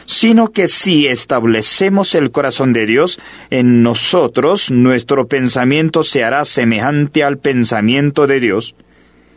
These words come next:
El proyecto que tenemos será el mismo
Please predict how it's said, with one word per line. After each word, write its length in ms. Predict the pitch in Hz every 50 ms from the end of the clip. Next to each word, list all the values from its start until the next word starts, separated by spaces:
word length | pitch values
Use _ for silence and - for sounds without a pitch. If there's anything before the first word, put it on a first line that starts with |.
| _ _ _ _ _ _
El 260 | - 147 143 147 139
proyecto 580 | - - 143 135 117 - 185 202 196 - 226 208
que 160 | 214 - 165
tenemos 540 | 156 - - 139 139 180 202 196 175 160 -
será 340 | - - 143 143 165 156 139
el 160 | 135 123 120
mismo 720 | 117 117 139 180 175 - - 180 175 165 160 160 - -